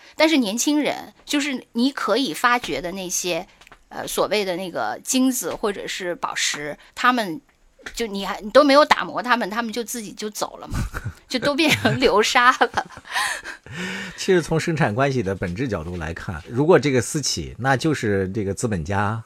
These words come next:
Speaker 2: 和那个打工人这个之间的这个阶级矛盾嘛。就从这个角度来讲，其实双方的利益在一定程度上是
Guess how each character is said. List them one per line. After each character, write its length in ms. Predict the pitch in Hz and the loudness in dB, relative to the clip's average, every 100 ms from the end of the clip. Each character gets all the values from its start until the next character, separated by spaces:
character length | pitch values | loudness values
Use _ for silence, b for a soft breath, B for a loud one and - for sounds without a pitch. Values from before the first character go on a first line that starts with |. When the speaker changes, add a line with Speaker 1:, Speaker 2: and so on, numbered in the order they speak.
| _ | _
Speaker 2:
和 520 | - - 95 87 101 | -18 -6 -2 -2 0
那 200 | 113 101 | 0 -2
个 380 | 92 87 80 - b b b - | -4 -8 -10 -14 b b b 0
打 140 | 87 | 2
工 180 | 90 131 | 4 2
人 300 | 85 98 117 _ - | 2 0 -6 _ -6
这 100 | 104 | -4
个 80 | |
之 140 | 98 107 | -4 -2
间 160 | 113 | -2
的 120 | 117 95 | -2 -2
这 100 | 98 | -4
个 40 | |
阶 200 | 82 120 | 0 0
级 120 | 131 | 0
矛 180 | 90 76 | -4 -4
盾 140 | 90 69 | -8 -10
嘛。 180 | 64 - _ _ _ | -12 -20 _ _ _
就 140 | - 110 | -4 -4
从 260 | - 131 | 0 0
这 180 | 131 175 | 4 6
个 100 | 139 | 6
角 160 | 101 87 | 4 0
度 100 | 92 | 0
来 160 | 87 | 0
讲， 260 | 92 90 73 B B | 0 -2 -4 B B
其 260 | - - 147 | -6 0 0
实 340 | - 120 127 b b b | 2 2 2 b b b
双 240 | - 156 | 4 4
方 160 | 147 156 | 4 2
的 80 | 127 | 2
利 140 | 139 | 0
益 340 | 120 87 80 78 - | 0 -4 -6 -12 -6
在 120 | 147 | 0
一 100 | 127 | 2
定 180 | 151 127 | 2 0
程 180 | - 87 | -2 -4
度 160 | 98 | -2
上 280 | 85 76 80 - | -2 -4 -8 -10
是 300 | - 107 | -8 -6